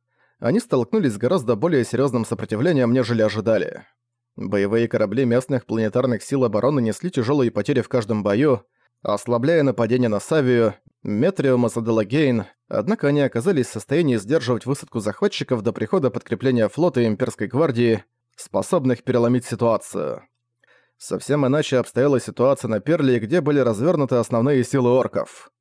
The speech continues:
Несмотря на храбрость защитников, системы обороны были уничтожены в кратчайшие сроки,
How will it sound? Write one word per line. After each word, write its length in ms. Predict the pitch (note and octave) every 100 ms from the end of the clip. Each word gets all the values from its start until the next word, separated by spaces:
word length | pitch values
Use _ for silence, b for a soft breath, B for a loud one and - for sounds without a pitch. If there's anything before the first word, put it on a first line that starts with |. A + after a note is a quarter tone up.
| _ _ _ -
Несмотря 540 | G#2+ A2+ A2 A#2 G#2
на 120 | A2+ G#2
храбрость 380 | A#2 A2+ A2+
защитников, 680 | G2+ G2 C#3 C#3 C3+ B2+ A#2
системы 440 | - G2+ - G3 D3
обороны 340 | A#2 D#3+ C3
были 180 | A#2 B2+
уничтожены 560 | A2+ A2 - C#3+ B2
в 60 | A2
кратчайшие 520 | A2 G#2 A#2 G#2 G2+
сроки, 540 | - D3+ D#3+ B2 A2+